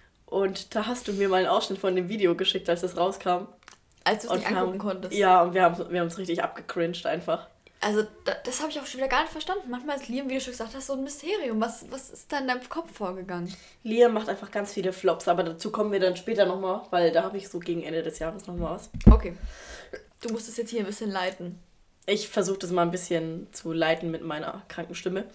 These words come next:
Speaker 1: Äh, im März waren die Grammys. Die waren ja auch noch, haben auch noch mal ein bisschen für Aufsehen gesorgt, weil Zayn erstmal richtig, äh, geschimpft hat bei Twitter, dass man die Grammys nicht unterstützen sollte und dass die Grammys nicht fallen lassen, wenn du
Speaker 2: Ja,
Speaker 1: nicht so
Speaker 2: genau, und
Speaker 1: ins
Speaker 2: dass
Speaker 1: Bild
Speaker 2: sie
Speaker 1: passt.
Speaker 2: rassistisch sind und so, ne?
Speaker 1: Genau.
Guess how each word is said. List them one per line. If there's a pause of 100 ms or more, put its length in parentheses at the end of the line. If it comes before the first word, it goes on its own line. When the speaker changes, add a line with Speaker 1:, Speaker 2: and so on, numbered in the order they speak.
(560)
Speaker 1:
Äh,
im
März
waren
die
Grammys. (160)
Die
waren
ja
auch
noch,
haben
auch
noch
mal
ein
bisschen
für
Aufsehen
gesorgt,
weil
Zayn
erstmal
richtig,
äh, (720)
geschimpft
hat
bei
Twitter,
dass
man
die
Grammys
nicht
unterstützen
sollte
und
dass
die
Grammys
nicht
fallen
lassen,
wenn
du
Speaker 2:
Ja,
Speaker 1:
nicht
so
Speaker 2:
genau,
und
Speaker 1:
ins
Speaker 2:
dass
Speaker 1:
Bild
Speaker 2:
sie
Speaker 1:
passt.
Speaker 2:
rassistisch
sind
und
so,
ne?
Speaker 1:
Genau.